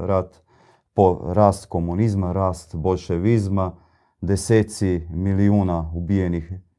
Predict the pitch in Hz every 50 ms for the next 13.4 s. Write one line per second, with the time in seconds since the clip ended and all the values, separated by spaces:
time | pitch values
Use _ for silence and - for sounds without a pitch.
0 | _ _ 95 98 120 117 113 87 90 85 80 80 80 80 82 85 82 82 78 76
1 | 73 76 _ _ _ _ _ _ - 87 78 80 107 113 117 110 104 98 92 -
2 | - _ _ _ _ _ 80 78 82 85 85 85 82 80 78 78 78 73 73 92
3 | 90 90 85 80 - 85 80 - - 92 87 82 85 82 80 82 - 87 85 82
4 | 80 78 78 76 76 76 73 73 76 76 76 76 - - 92 82 80 - 87 82
5 | - - 95 87 87 82 82 80 78 73 80 80 78 76 80 82 80 78 85 85
6 | 82 - - 80 71 80 92 92 85 82 80 80 80 78 73 71 80 80 76 -
7 | - - - _ _ _ - 80 82 80 78 76 80 92 104 101 95 90 82 80
8 | - - - _ _ _ _ _ _ _ _ _ 82 80 80 80 92 98 98 92
9 | - - - - - - 87 85 82 82 82 80 80 80 80 - - _ _ -
10 | 85 87 87 80 80 80 80 - 92 90 - - 85 78 78 78 80 80 82 80
11 | 78 78 80 - - 82 80 80 80 78 73 69 67 64 60 - _ _ _ _
12 | _ _ _ _ _ - 95 104 101 107 113 110 - - 104 98 104 - 127 123
13 | - 113 98 98 95 90 85